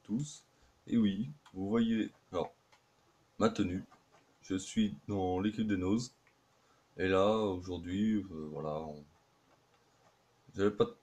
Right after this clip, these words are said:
bah, c'est pas que j'allais patrouiller, c'est que, bah, je fais un petit bilan. Alors, je range mes armes. Alors, bien sûr, mes gars, ils sont dans les bureaux, là, en ce moment. Voilà.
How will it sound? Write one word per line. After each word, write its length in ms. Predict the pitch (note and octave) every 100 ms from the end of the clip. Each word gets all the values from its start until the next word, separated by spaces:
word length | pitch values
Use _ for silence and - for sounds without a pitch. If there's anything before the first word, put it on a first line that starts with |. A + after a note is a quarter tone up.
| _ -
bah, 160 | D2+ - _
c'est 200 | - F#2
pas 140 | A#2 A#2
que 180 | -
j'allais 280 | G2 G2 F#2
patrouiller, 580 | F#2 G2 F#2+ - F#2+ G#2
c'est 300 | A#2 - A#2
que, 280 | - B2 B2 _ _ _ _ - _ _ _ _ _ _ -
bah, 240 | - - -
je 140 | F#2+
fais 340 | F#2+ - B2 - _ _
un 220 | F#2 F2+ F#2 - _ _ _ -
petit 380 | G#2+ G#2+ G#2 G2
bilan. 460 | F#2 F2+ F2+ G#2+ -
Alors, 200 | E2+ F2+
je 120 | F2+
range 200 | G2+ - -
mes 140 | F2 E2 -
armes. 240 | G2 A2+ - _ - - - _ _ _ _ _ - - _ -
Alors, 140 | F#2
bien 120 | F2
sûr, 180 | F2+ G2+
mes 180 | F#2+ F#2
gars, 320 | F#2+ G2+ G2
ils 80 | F2
sont 280 | E2+ - E2+
dans 240 | D#2 E2
les 100 | D#2+
bureaux, 460 | D#2+ D#2 E2 E2+ F#2+
là, 80 | F2+
en 100 | D#2+
ce 160 | -
moment. 380 | E2+ E2+ F2+ G2 _ - - - - - _
Voilà. 440 | E2 E2 D2 E2+